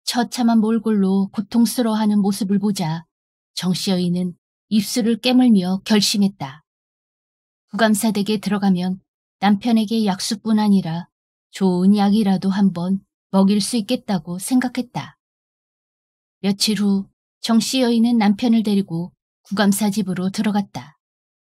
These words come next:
남편은 구석방 한 칸에서 지냈고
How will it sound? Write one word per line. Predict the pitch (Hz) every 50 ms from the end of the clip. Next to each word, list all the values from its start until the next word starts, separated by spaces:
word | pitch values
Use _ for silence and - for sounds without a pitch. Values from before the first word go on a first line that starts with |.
| _ _ _ _ _ _ _ _ _
남편은 | - 185 190 196 - 196 185 190 190 190 190 - _ _ _ _ _ _
구석방 | - - - 226 202 _ - 226 220 220
한 | 214 262 269
칸에서 | 262 - 277 262 254 240 - 208
지냈고 | 202 - 202 202 190 196 _ - 160 151 156 165